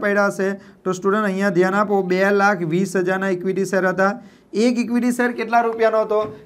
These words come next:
એક ઇક્વિટી શેર સો રૂપિયાનો છે અને કેટલાના પ્રીમિયમે બહાર પડ્યા? દસ. એટલે આ સો રૂપિયાનો એક ઇક્વિટી શેર, એના દસ ટકા પ્રીમિયમ એટલે એકસો દસ રૂપિયાનો એક શેર થયો. તો કરો સ્ટુડન્ટ, કેટલા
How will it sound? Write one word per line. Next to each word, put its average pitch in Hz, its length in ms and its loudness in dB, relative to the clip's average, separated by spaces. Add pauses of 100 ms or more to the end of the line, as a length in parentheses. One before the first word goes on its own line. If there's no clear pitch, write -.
એક 220 240 2
ઇક્વિટી 220 420 -8
શેર 214 140 0
સો 214 300 0 (120)
રૂપિયાનો 196 360 2 (120)
છે 165 120 0 (340)
અને 180 160 -2
કેટલાના 226 480 0
પ્રીમિયમે 214 440 -4
બહાર 190 160 4
પડ્યા? 190 280 0 (140)
દસ. 180 320 2 (240)
એટલે 185 180 -2
આ 208 80 2 (140)
સો 220 140 4 (120)
રૂપિયાનો 226 380 -2 (180)
એક 254 200 -6
ઇક્વિટી 196 380 -8
શેર, 175 160 2 (120)
એના 190 220 -2
દસ 196 180 2
ટકા 196 300 2
પ્રીમિયમ 208 380 -4
એટલે 185 220 -4
એકસો 190 260 -6
દસ 180 300 -4
રૂપિયાનો 165 320 -4 (160)
એક 160 100 -10
શેર 143 220 -6 (100)
થયો. 117 240 -8 (480)
તો 165 120 -4
કરો 180 240 -2
સ્ટુડન્ટ, 175 360 -6
કેટલા 160 260 -2